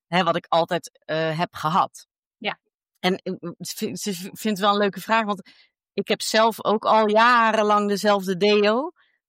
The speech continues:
Speaker 1: Maar ik zou wel denken van, "Hey, als er, als ik op een festival ben of ik ben ergens waarvan ik denk, 'Hey, dit is een nieuwe deo met een gaaf verhaal.'" Hè, hoe het ontstaan is, wat er allemaal duurzaam aan is en ook nog eens, eh, zijn werk heel erg goed doet.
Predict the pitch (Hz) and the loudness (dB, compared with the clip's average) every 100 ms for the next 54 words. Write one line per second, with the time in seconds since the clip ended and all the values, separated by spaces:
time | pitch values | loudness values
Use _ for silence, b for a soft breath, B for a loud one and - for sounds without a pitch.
0 | _ _ _ _ _ 180 196 - 254 - | _ _ _ _ _ 0 0 2 -2 -2
1 | - 214 196 277 262 254 285 269 349 440 | 2 2 4 2 4 2 0 -2 -4 -4
2 | - 240 220 220 285 202 - 180 214 - | -4 -2 -2 2 2 2 0 -4 -6 -4
3 | 196 202 190 180 233 - 220 202 202 185 | -4 -4 -10 -6 -6 -4 -4 0 0 4
4 | 196 196 180 165 160 180 - 185 170 - | 4 4 0 -4 -6 -4 -2 -2 -4 -4
5 | 175 175 180 165 160 170 175 214 185 156 | -2 -2 -2 -4 -2 -4 -2 0 0 -2
6 | 180 180 180 175 185 240 233 175 180 175 | -8 -10 -6 -2 2 2 2 2 2 2
7 | 175 170 165 - 208 240 - 202 196 185 | 0 -2 -4 -2 0 2 0 -4 0 2
8 | 160 143 139 b b b - 190 196 196 | 2 0 -4 b b b -2 0 2 0
9 | 196 185 - 208 190 175 170 170 180 175 | -4 -6 -4 0 2 2 0 -4 -4 -6
10 | 180 175 185 185 165 208 208 185 175 175 | -4 -2 0 0 -2 -2 -2 -2 0 0
11 | 170 165 170 - 170 - 196 190 190 185 | -2 -4 -6 -8 -4 -4 -2 -2 -4 -4
12 | - 170 170 165 170 175 170 233 262 226 | -8 -6 -4 -2 -2 -2 2 2 2 2
13 | 247 240 226 226 233 220 254 349 - | 2 2 0 0 -4 -2 -2 -4 -8